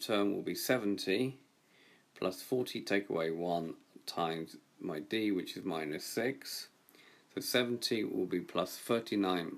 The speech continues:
times minus thirty, minus six. That gives me minus one hundred and sixty-four. Therefore, the fortieth term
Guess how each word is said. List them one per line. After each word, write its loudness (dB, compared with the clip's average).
times -2
minus -4
thirty, -4
minus 0
six. -2
That 0
gives -2
me 0
minus -2
one 0
hundred -4
and -6
sixty-four. -4
Therefore, -2
the -2
fortieth 0
term 0